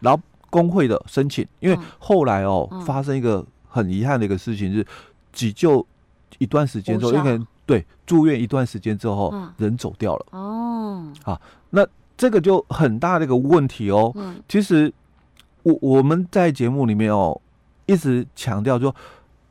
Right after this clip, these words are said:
Speaker 1: 在工会的投保，
Speaker 2: 嗯。
Speaker 1: 哦，你可能在跟工会那边申请，你是没有办法符合资格申请得到的哦。但是钱一定会拿得到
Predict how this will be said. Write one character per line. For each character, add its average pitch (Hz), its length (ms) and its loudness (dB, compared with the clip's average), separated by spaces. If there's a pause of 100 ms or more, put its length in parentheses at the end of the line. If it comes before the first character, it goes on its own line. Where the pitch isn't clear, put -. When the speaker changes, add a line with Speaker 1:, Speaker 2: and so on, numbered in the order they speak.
(220)
Speaker 1:
在 226 160 0
工 196 200 0
会 208 160 4
的 139 240 2
投 110 280 -4
保， 110 240 -2 (200)
Speaker 2:
嗯。 180 140 -16 (280)
Speaker 1:
哦， 101 220 -4
你 185 300 0
可 123 280 2
能 110 360 -2 (460)
在 165 280 0 (1160)
跟 180 280 4
工 170 200 0
会 185 140 2
那 156 100 -2
边 151 180 -2
申 147 340 -2
请， 98 280 -4 (340)
你 135 140 2
是 185 260 -6
没 143 220 2
有 185 80 2
办 151 260 -2
法 - 140 -10
符 117 240 -8
合 104 100 0
资 123 160 -4
格 120 160 -2
申 117 220 -4
请 92 160 -10
得 85 100 -8
到 85 260 -4
的 - 160 -8 (100)
哦。 104 140 -6 (220)
但 220 180 4
是 196 200 -2 (640)
钱 131 480 2
一 131 100 -2
定 147 180 -2
会 143 120 -4
拿 90 140 -6
得 82 120 -12
到 95 220 -8